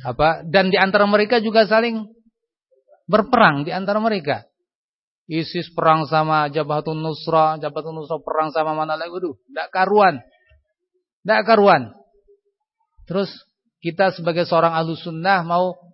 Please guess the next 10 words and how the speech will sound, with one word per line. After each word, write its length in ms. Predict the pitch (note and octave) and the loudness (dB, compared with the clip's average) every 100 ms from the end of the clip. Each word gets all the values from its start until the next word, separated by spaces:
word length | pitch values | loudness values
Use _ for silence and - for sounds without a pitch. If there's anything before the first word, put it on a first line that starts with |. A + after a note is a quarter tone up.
| - | -8
masuk 320 | D#3+ D#3+ F3+ | -6 -6 -8
ke 40 | D3+ | -2
sana, 400 | E3+ D#3 C3+ - F3 | 0 0 -4 -6 -4
ya 320 | F3+ F3 D#3+ - _ _ _ | 0 0 0 -10 _ _ _
tolah-toleh. 600 | F#3+ G3 F#3 G3+ G3+ D3 - _ _ _ _ | -2 2 2 4 4 4 -2 _ _ _ _
Duh, 240 | A#2+ A#2+ A2+ | -14 -10 -10
yang 160 | G#2+ | -10
mana 480 | B2 G3 A3 E3+ B2 | -8 -8 -8 -8 -10
ini? 80 | C3 - - - _ _ _ | -14 -18 -20 -20 _ _ _
Ya. 160 | B2 | -16